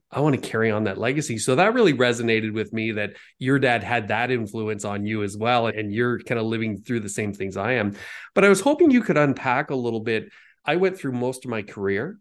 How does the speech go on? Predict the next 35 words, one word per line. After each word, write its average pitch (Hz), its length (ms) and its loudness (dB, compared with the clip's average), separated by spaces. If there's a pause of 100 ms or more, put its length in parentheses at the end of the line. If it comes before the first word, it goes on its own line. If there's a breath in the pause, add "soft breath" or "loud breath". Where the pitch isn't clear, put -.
without 104 320 -2
a 101 40 -2
coach, - 500 -6 (100)
and 104 260 -2
then 107 360 2
about 107 560 0
a 127 40 2
year 104 360 2
ago, 113 600 -2
obtained 113 320 0
a 101 40 -4
business 101 360 -2
coach, - 400 -4 (600 loud breath)
and 104 580 -2 (220)
it's 113 200 -8
made 117 140 0
a 110 60 -4
huge 170 500 0
impact. - 840 -4
And 117 220 0
I 117 80 2
know 135 160 4
what 165 340 0
I 110 220 0
can 123 220 -6
speak 104 300 -6
to, 98 280 -4
what 113 160 -2
that 104 180 -2
person 104 300 -2
has 90 120 -4
done 98 280 0
for 117 140 -6
me, 98 160 -2
but 107 280 -4